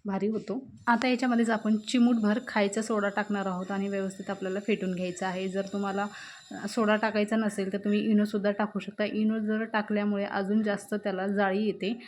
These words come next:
तर मी याच्यामध्ये फक्त खायचा सोडा टाकलेला आहे आणि थोडंसं त्याच्यावर पाणी टाकलं आहे आणि पुन्हा छान व्यवस्थित फेटून घेतलं आहे.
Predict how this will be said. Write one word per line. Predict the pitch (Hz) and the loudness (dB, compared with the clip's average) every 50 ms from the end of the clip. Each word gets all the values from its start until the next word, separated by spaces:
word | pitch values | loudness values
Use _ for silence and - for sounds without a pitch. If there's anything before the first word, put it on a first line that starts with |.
| - - _ - | -20 -20 _ -4
तर | - 214 214 | -2 0 2
मी | 214 214 214 | 2 2 2
याच्यामध्ये | 214 214 214 202 202 208 202 | 2 2 0 0 0 0 -2
फक्त | 214 208 - 214 208 | -4 -6 -6 -6 -2
खायचा | - 202 190 190 208 | 0 0 0 0 -2
सोडा | 202 - 208 190 196 196 | -4 -2 -2 0 0 -2
टाकलेला | 190 196 196 - 202 196 190 190 | -2 -4 -4 -2 -4 -2 -2 -2
आहे | 185 180 185 | -4 -4 -6
आणि | 185 185 196 | -6 -6 -6
थोडंसं | 208 - 247 240 240 285 | -6 -6 -6 -6 -4 -4
त्याच्यावर | 269 247 220 220 208 202 | -4 -4 -2 -2 -2 -2
पाणी | 202 208 190 185 185 | -2 -2 -4 -4 -4
टाकलं | - 202 196 - 190 | -6 -8 -6 -6 -6
आहे | 185 185 185 | -6 -4 -6
आणि | 190 196 196 | -6 -6 -6
पुन्हा | 190 - 208 196 196 202 202 - | -4 -2 -2 -2 -2 -2 -4 -4
छान | 196 190 | -4 -4
व्यवस्थित | 196 190 185 185 190 190 214 | -2 -2 -4 -4 -2 -4 -4
फेटून | 214 - 226 - - 196 190 185 | -2 0 -2 -2 0 0 -2 -2
घेतलं | 190 185 - 196 185 | -2 -4 -4 -4 -4
आहे. | 185 180 180 202 | -2 -4 -4 -6